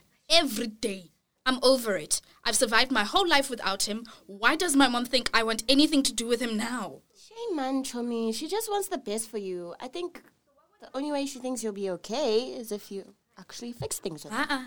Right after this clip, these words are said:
Speaker 1: uh-uh, uh-uh. Uh-uh. No, no. There's nothing to fix. Mna, I don't have a father. He's dead to me. In fact,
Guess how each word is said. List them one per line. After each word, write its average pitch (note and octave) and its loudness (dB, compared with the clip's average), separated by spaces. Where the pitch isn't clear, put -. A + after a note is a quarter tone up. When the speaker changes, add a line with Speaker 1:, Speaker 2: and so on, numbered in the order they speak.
Speaker 1:
uh-uh, A3 -2
uh-uh. F#3 -10
Uh-uh. G3 -2
No, A3+ 0
no. A3+ -4
There's G3+ -4
nothing F#3+ -2
to G3+ -8
fix. - -4
Mna, B3+ 0
I A3 -2
don't G#3 0
have G#3 -4
a G3+ -2
father. G3+ 0
He's A3+ -2
dead - -6
to G#3+ 2
me. E3+ -8
In D4+ 6
fact, - 4